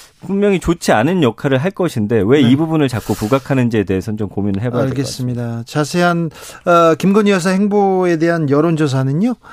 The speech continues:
Speaker 2: 어, 자세한 사항은 넥스트 리서치 홈페이지 참조하시면 됩니다.
Speaker 1: 아,
Speaker 2: 전-
Speaker 1: 아, 그리고 저도 이거 하나 말씀드릴게요. 이제
Speaker 2: 네.
Speaker 1: 빅데이터를 어디서 긁고 왔냐 이제 하신 분들이
Speaker 2: 네.
Speaker 1: 있는데,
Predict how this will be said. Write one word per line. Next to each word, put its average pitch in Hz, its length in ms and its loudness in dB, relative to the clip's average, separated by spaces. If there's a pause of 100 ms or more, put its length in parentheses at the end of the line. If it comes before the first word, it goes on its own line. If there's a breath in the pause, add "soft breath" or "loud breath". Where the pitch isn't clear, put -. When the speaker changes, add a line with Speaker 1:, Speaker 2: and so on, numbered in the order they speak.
(260 loud breath)
Speaker 2:
어, 135 80 -4
자세한 165 380 -2
사항은 160 360 -2
넥스트 151 440 -4
리서치 147 500 -4
홈페이지 165 500 -8
참조하시면 165 600 -8
됩니다. 143 300 -4
Speaker 1:
아, - 40 -4
Speaker 2:
전- - 140 -2
Speaker 1:
아, - 60 0
그리고 175 240 2
저도 143 200 0
이거 135 180 2
하나 160 260 0
말씀드릴게요. 95 460 -4
이제 92 80 -6
Speaker 2:
네. 123 100 -6
Speaker 1:
빅데이터를 156 360 2
어디서 185 360 2
긁고 117 320 2
왔냐 117 160 4
이제 107 220 2
하신 143 280 -2
분들이 110 220 -2
Speaker 2:
네. 127 60 0
Speaker 1:
있는데, 123 280 -2